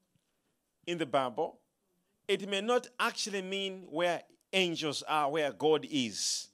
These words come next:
Okay? The word heavens simply means Shamayim, which means heights.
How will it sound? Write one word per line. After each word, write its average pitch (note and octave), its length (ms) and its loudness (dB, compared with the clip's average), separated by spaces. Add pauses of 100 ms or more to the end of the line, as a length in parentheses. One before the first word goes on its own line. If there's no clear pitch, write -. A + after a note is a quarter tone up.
(580)
Okay? F#3 380 -2 (320)
The D3+ 140 2
word F#3 160 0
heavens F#3+ 640 -2 (180)
simply E3 560 -2
means D#3+ 220 -2
Shamayim, C#3+ 640 0
which D3+ 240 -6
means D3 280 -6
heights. C#3+ 840 0